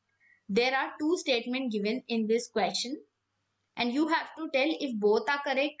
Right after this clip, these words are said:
or neither are correct, or if first, second is correct, or if first is correct. So I C T is considered as a subset of I T.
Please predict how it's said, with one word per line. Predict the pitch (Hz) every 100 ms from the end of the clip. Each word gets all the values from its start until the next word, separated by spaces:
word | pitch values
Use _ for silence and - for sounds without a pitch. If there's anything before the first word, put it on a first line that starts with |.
| -
or | 233
neither | 226 185 190 220 247
are | 269 -
correct, | 247 240 311 - - _ _ _
or | - 220
if | 247 - - _ -
first, | 226 233 233 -
second | 247 214 233
is | 262
correct, | 262 233 294 - -
or | 208 208 226
if | -
first | - 196 202 104
is | -
correct. | 147 - - _ _ _ _ _ _ _ _ _ - - - _
So | - 285 269
I | - 240 294
C | 359 339
T | 349 381 - _ _ _ -
is | 262 -
considered | 233 233 262 233 269 - -
as | 233
a | 330 - -
subset | - - 302 349 -
of | 240 311 - -
I | 220 196 196
T. | 202 196